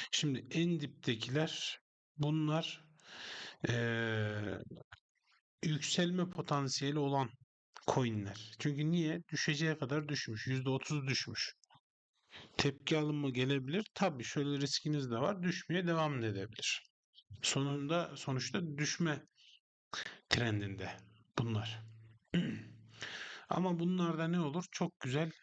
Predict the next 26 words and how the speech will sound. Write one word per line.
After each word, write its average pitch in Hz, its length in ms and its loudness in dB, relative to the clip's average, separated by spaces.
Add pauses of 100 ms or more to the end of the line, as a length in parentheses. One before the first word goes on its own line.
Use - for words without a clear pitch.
(400)
ödü 151 160 2
ke-, 165 340 -2
ölü 151 180 0
kedi 147 260 -2
sıçraması 131 680 0
olur. 123 200 -2 (180)
Yani 120 300 0
şu 120 200 -4
gördükleriniz, 113 840 0
şuradaki 113 600 -2 (1500)
uçuşlar - 840 -2
bir 139 140 2
anda, 123 420 0 (1500)
eee, 113 440 2
özellikle 156 500 0
bunlarda 135 480 0
dipi 127 240 -4
bulduğunuz 139 520 0
zaman, 117 320 0
dibi 123 240 -2
bulduğunuz 131 500 -2
zaman 117 280 0
çok 135 240 -2
güzel 135 320 -2
kâr 135 220 2
edersiniz. 110 720 -4